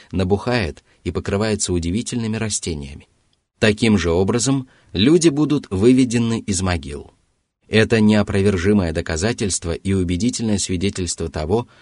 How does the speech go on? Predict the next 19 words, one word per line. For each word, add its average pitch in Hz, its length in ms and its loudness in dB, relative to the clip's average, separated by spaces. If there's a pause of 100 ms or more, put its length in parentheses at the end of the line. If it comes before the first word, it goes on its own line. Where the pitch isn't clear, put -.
что - 220 -4
Господь, 101 520 -4 (180)
который 95 380 0
оживляет 90 720 -2
землю 87 320 -2
после 76 300 -8
смерти, 95 520 -6 (300)
непременно 110 720 2
воскресит 92 640 -2
усопших - 580 -6
людей. 69 380 -10 (540)
Если 117 320 2
разумный 104 480 2
человек 95 440 -2
призадумается 90 840 -2
над 82 180 -2
этими 90 300 -2
двумя 85 380 -2
явлениями, 78 840 -4